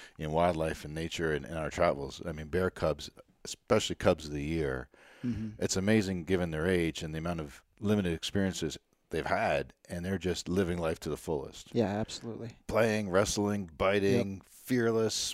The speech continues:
Speaker 1: but, you know, watchful for mom's advice kind of thing, but climbing trees, just tackling the world, right?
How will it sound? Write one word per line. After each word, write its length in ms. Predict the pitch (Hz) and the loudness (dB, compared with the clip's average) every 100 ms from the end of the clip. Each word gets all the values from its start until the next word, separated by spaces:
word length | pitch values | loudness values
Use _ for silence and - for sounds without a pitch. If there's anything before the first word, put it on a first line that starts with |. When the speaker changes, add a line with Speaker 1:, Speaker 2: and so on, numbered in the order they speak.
| - | 2
Speaker 1:
but, 160 | 98 - | 2 2
you 140 | 127 110 | 0 2
know, 300 | 92 104 - | 4 2 -2
watchful 640 | 104 101 98 - 98 101 | -2 0 0 2 2 2
for 180 | - 90 | 0 0
mom's 300 | 92 92 92 | 0 0 -4
advice 400 | 85 90 92 - | 0 2 0 -2
kind 200 | 101 92 | -4 -4
of 80 | 87 | -4
thing, 220 | 95 107 | -6 -4
but 180 | - - | -6 -2
climbing 360 | 101 104 104 | 0 2 0
trees, 640 | - 101 101 101 101 101 - - - - - _ | -2 0 0 0 -2 -4 -12 -16 -20 -20 -20 _
just 320 | 101 92 - | -2 -2 -4
tackling 520 | 98 101 - 110 101 | -4 -4 -4 -4 0
the 60 | 87 | 4
world, 440 | 92 127 107 69 | 8 8 6 2
right? 320 | 69 110 131 | -2 -2 -2